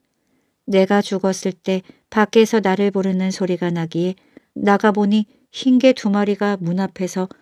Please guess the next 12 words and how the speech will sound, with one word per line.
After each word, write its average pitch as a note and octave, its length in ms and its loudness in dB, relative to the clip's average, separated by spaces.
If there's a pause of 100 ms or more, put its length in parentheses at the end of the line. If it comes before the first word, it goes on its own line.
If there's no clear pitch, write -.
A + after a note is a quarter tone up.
(180)
나를 G#3 340 4
기다리고 F#3+ 540 -2
있다가 E3+ 460 -6 (520)
나를 G#3+ 360 6
보더니 A3+ 460 2
이리 G3+ 280 2
오라는 F#3 460 0
듯이 F#3 360 -4 (400)
앞에 F#3+ 420 0
서고 G3 320 -2
뒤에 F#3+ 320 0
서서 F#3+ 380 -6